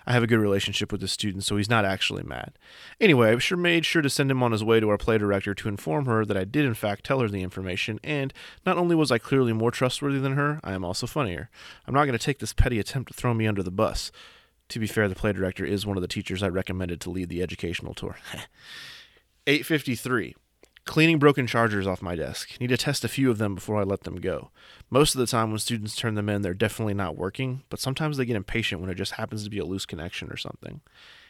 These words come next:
Eight fifty-four. Made that note for the copier and then forgot to put it on the copier. Classic. Eight fifty-six. Took a picture of a tablet holder for a colleague who asked about it in one of my breakout sessions I led at Fall P D Day for Massel.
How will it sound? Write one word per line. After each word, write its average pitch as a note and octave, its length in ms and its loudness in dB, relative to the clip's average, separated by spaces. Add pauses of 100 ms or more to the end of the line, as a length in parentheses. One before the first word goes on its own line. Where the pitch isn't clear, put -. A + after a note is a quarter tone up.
(160)
Eight B2+ 160 0
fifty-four. G#2+ 560 -2 (440)
Made D3+ 160 8
that C3+ 180 6
note C3 160 4
for B2+ 80 -2
the A2+ 80 2
copier C#3+ 420 2
and G#2+ 160 -2
then G#2+ 140 0
forgot A2 360 -6
to A#2 100 -8
put C#3 160 -2
it C3+ 120 -8
on F3 180 -4
the A2 60 -4
copier. - 460 -8 (180)
Classic. - 520 -14 (760)
Eight C3 160 4
fifty-six. A2 600 -4 (280)
Took D3+ 140 0
a C3 60 2
picture D#3 360 4
of A2 120 2
a - 40 -2
tablet C#3 420 2
holder G#2 340 -2
for G2 160 -4
a F2+ 40 -6
colleague G#2+ 460 0
who - 120 -6
asked B2 260 0
about G2+ 240 0
it - 80 -4
in G2 180 -8
one G#2 100 -4
of G#2 60 -4
my F#2+ 140 -4
breakout G2 400 -2
sessions F2+ 340 -4
I F#2 80 -4
led F#2+ 260 -4
at - 120 -12
Fall G#2 200 -2
P - 160 -6
D G2+ 140 -6
Day F#2 160 -4
for F#2+ 140 -14
Massel. - 500 -10